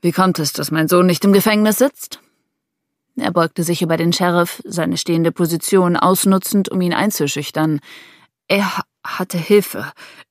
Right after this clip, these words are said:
stammelte dieser und rutschte nervös auf dem Sofa herum. Will verengte die Augen zu Schlitzen. "Hilfe. Niemand in diesem Kaff wagt es, gegen meine Wünsche zu handeln." Dafür hatte er gesorgt.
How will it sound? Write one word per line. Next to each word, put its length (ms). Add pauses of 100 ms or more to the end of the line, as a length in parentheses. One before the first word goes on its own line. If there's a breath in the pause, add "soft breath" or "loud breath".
(120)
stammelte 580
dieser 560
und 220
rutschte 320
nervös 420
auf 140
dem 160
Sofa 320
herum. 500 (1040)
Will 260
verengte 420
die 160
Augen 280
zu 140
Schlitzen. 600 (1040)
"Hilfe. 460 (1200)
Niemand 560
in 120
diesem 300
Kaff 380
wagt 280
es, 140
gegen 260
meine 380
Wünsche 320
zu 220
handeln." 500 (1300)
Dafür 420
hatte 220
er 160
gesorgt. 720